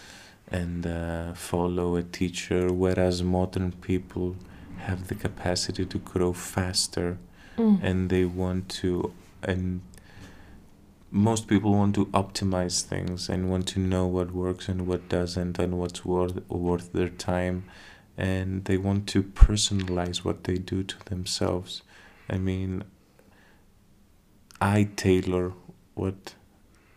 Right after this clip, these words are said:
Speaker 1: uh, what I do with my body, with my mind, with my breath, to what I want, what
Speaker 2: Mm.
Speaker 1: I like, what I need.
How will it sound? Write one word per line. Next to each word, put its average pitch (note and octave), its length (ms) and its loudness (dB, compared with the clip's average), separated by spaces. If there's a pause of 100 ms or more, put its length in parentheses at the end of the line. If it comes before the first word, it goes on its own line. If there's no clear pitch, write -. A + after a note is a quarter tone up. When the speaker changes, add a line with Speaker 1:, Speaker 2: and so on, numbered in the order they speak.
(300)
Speaker 1:
uh, F2+ 400 -2
what F#2 260 2
I F#2 140 0
do F2+ 340 2
with F2+ 240 -2
my F2+ 120 0
body, F2+ 400 -2
with F2 260 -4
my F#2+ 160 2
mind, F2+ 380 0
with F2+ 260 -2
my F2+ 120 -2
breath, F2+ 600 -6 (560)
to F#2+ 540 2 (120)
what F#2+ 280 -2 (240)
I F#2+ 200 0
want, F#2 600 -2
what F#2+ 260 4
Speaker 2:
Mm. F#2+ 220 -2
Speaker 1:
I - 20 2 (100)
like, F2+ 340 2 (120)
what G2 160 0
I F#2+ 140 0
need. F#2 480 -4